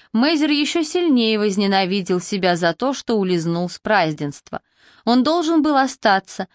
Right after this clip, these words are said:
пойти за Мирой, поддержать ее, но он действительно хотел уйти из ее жизни.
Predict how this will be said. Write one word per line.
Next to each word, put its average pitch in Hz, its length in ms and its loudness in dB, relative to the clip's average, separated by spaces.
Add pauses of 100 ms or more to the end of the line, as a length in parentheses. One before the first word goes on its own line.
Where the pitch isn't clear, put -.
(160)
пойти 226 400 2
за 269 200 2
Мирой, 190 340 2
поддержать 202 880 0
ее, 175 300 -2 (420)
но 220 160 4
он 254 140 4
действительно 277 1040 0
хотел 220 600 0
уйти 185 600 -2
из 180 260 -4
ее 190 340 0
жизни. 208 560 -2